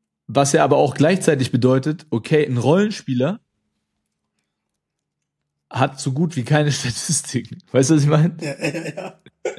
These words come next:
Speaker 1: Ich meine, du musst dir mal vorstellen, Luka Doncic hat in fünfundvierzig Minuten dreiundsiebzig Punkte, fünfundzwanzig aus dreiunddreißig, was eine unfassbare Quote ist, by the
Speaker 2: Ja.
Speaker 1: way.
Speaker 2: Ja.
Speaker 1: Zehn Rebounds, sieben Assists.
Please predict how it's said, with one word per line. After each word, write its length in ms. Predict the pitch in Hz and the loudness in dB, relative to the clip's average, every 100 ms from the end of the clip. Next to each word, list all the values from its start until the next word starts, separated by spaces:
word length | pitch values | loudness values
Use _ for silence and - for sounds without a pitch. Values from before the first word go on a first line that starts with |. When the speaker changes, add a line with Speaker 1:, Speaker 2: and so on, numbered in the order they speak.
| - _ - - - - - | -16 _ -18 -10 -8 -4 -2
Speaker 1:
Ich 80 | |
meine, 120 | 156 220 | 0 0
du 60 | |
musst 120 | 233 254 | 2 2
dir 40 | |
mal 80 | 208 | 2
vorstellen, 500 | 202 208 170 175 175 - - - _ _ _ _ _ _ _ _ - | 0 0 0 0 -4 -14 -20 -20 _ _ _ _ _ _ _ _ -2
Luka 300 | 180 214 208 | 2 2 4
Doncic 540 | 190 185 - 107 - _ | 2 2 0 -6 -8 _
hat 140 | 127 147 | -6 -4
in 120 | 135 | -2
fünfundvierzig 640 | 214 220 202 208 - 175 | -2 -2 -4 -6 -8 -6
Minuten 560 | 156 151 123 101 87 _ _ _ _ _ _ _ _ _ _ _ _ _ _ | -4 -4 -6 -10 -12 _ _ _ _ _ _ _ _ _ _ _ _ _ _
dreiundsiebzig 880 | 107 110 139 196 208 175 175 - 143 | -2 2 4 4 4 2 2 -2 0
Punkte, 300 | 170 160 117 | 0 2 0
fünfundzwanzig 720 | - 208 214 - 180 185 151 | 2 2 2 2 0 0 -2
aus 160 | 135 123 | -4 -2
dreiunddreißig, 580 | 135 156 143 127 117 95 | -2 0 2 0 -2 -6
was 140 | - | -12
eine 220 | - 123 - _ | -8 -10 -10 _
unfassbare 1080 | 151 131 160 131 - - 151 - - 107 101 | 0 4 2 0 -8 -4 -4 -2 0 2 0
Quote 360 | - 127 131 - | 0 -2 -2 -6
ist, 160 | 87 | -6
by 80 | 98 98 | -2 0
the 60 | |
Speaker 2:
Ja. 80 | 190 | 0
Speaker 1:
way. 80 | - _ _ _ _ | -4 _ _ _ _
Speaker 2:
Ja. 240 | - 190 - _ _ _ _ _ _ _ | 0 0 -2 _ _ _ _ _ _ _
Speaker 1:
Zehn 240 | - 190 190 | -2 2 2
Rebounds, 340 | 196 175 165 | 4 2 2
sieben 180 | 185 165 | -2 -2
Assists. 380 | 139 143 127 | -2 -2 -6